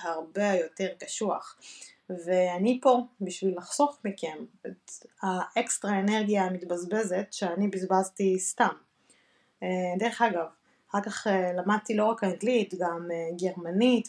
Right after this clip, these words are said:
וספרדית, ושיפרתי את הרוסית שלי, אבל בכנות, אצלי זה תמיד הכל בדרך הקשה.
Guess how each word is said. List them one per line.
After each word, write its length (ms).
וספרדית, 1080
ושיפרתי 640
את 60
הרוסית 540
שלי, 320
אבל 340
בכנות, 580
אצלי 300
זה 60
תמיד 280
הכל 240
בדרך 300
הקשה. 360